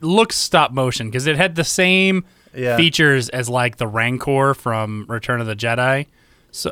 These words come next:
Speaker 1: so I
Speaker 2: Yeah.
Speaker 1: feel like it's, it's gotta be stop motion.
Speaker 2: Yeah, but I felt like the, the movement on it actually was better than the
Speaker 1: Mm-hmm.
Speaker 2: Rancor, actually. So,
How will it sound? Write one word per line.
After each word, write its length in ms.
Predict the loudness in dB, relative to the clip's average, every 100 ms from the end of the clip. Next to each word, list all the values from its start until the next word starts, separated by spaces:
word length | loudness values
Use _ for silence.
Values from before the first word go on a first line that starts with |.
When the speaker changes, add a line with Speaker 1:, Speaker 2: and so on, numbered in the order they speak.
| -4
Speaker 1:
so 140 | 2 2
I 100 | 2
Speaker 2:
Yeah. 40 |
Speaker 1:
feel 240 | 2 2 4
like 240 | 4 2
it's, 120 | -2 -4
it's 160 | -2
gotta 240 | 0 0 0
be 120 | -2
stop 260 | 0 0 2
motion. 460 | -2 -4 -8 -14 -20 _ _ _
Speaker 2:
Yeah, 140 | 2 6
but 100 | 6
I 40 |
felt 220 | 6 6
like 160 | 6 6
the, 220 | 6 6
the 220 | 6 2
movement 380 | 4 2 4 4
on 120 | 6
it 80 | 6
actually 300 | 4 4 -2
was 140 | -6 0
better 320 | 2 4 2
than 140 | -4
the 60 | -6
Speaker 1:
Mm-hmm. 280 | -6 -6 -6
Speaker 2:
Rancor, 260 | -10 -14 _ _ -20
actually. 380 | -20 -18 -18 -18
So, 360 | -16 -14 -12